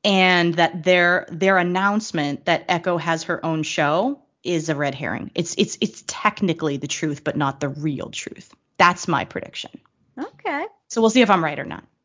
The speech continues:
Speaker 1: Okay?
Speaker 2: All right.
Speaker 1: And then you can come back and yell at me once you've seen Spider-Man about the many things that are in Spider-Man that are worth yelling about, as there are many.
Speaker 2: <laughs>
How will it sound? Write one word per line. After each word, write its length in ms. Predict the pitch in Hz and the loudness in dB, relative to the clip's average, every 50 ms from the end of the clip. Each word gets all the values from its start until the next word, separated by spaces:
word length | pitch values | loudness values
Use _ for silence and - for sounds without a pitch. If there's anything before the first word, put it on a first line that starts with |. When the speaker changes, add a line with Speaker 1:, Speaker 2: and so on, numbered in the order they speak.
| _ _ _ _ _ _ _ _ _ _ _ _ _ _ - | _ _ _ _ _ _ _ _ _ _ _ _ _ _ -8
Speaker 1:
Okay? 240 | 190 190 - 277 370 415 - _ _ _ _ _ _ 185 196 | -8 -4 -4 -6 -6 -6 -10 _ _ _ _ _ _ -6 -4
Speaker 2:
All 120 | 240 269 | -4 -2
right. 160 | 294 339 - | 0 4 6
Speaker 1:
And 120 | 226 233 233 | 8 8 8
then 140 | 240 247 240 | 8 6 6
you 120 | 269 302 | 4 2
can 100 | - 269 - | 2 0 0
come 180 | 233 247 220 | 2 4 6
back 200 | 208 202 190 - | 6 6 4 4
and 80 | 190 175 | 2 0
yell 180 | 170 160 160 160 | 2 2 2 0
at 60 | - | 0
me 120 | 165 151 | -2 -2
once 180 | 147 147 143 - | -2 -4 -4 -6
you've 100 | 156 139 | -8 -10
seen 180 | - 151 139 147 | -8 -8 -8 -6
Spider-Man 480 | - 151 143 139 143 139 127 - - - | -4 -4 -4 -2 -4 -4 -4 -2 2 4
about 320 | 254 233 302 302 311 311 | 6 8 8 8 8 8
the 80 | 349 320 | 8 8
many 440 | 311 320 320 381 415 453 453 381 | 8 8 8 6 4 4 2 2
things 280 | - - 160 143 147 143 | 2 0 -2 -2 -2 -2
that 100 | 160 151 | -2 -2
are 80 | 147 147 | -2 -2
in 80 | 147 | -4
Spider-Man 480 | 147 - 165 156 151 156 156 151 151 151 | -4 -2 -2 -2 0 0 -2 -2 -2 0
that 100 | 156 165 | 0 -2
are 60 | 180 | 0
worth 180 | 190 220 220 226 | 0 0 0 0
yelling 260 | 254 285 269 185 156 143 | 0 0 0 0 0 0
about, 280 | 139 135 143 - - - _ _ | 0 0 -2 -2 -8 -14 _ _
as 120 | 175 160 175 | -8 -2 0
there 160 | 226 - 180 | 2 2 2
are 160 | 156 147 143 | 2 0 -2
many. 240 | 143 135 131 135 - - - _ 320 - _ | -2 -4 -6 -8 -10 -12 -12 _ -14 -4 _
Speaker 2:
<laughs> 100 | 339 349 | -2 0